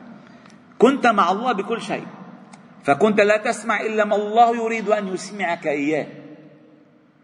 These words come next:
كنت لا تتكلم إلا بما الله يريد أن تنطق بالحق به،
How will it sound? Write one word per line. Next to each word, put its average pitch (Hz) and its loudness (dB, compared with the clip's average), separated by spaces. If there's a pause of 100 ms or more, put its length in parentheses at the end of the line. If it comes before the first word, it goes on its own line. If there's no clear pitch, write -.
(800)
كنت 165 0
لا 202 6
تتكلم 202 -4
إلا 202 -2
بما 190 -2
الله 214 0
يريد 202 -4
أن 190 -8
تنطق 208 -6
بالحق 170 -2
به، 143 -8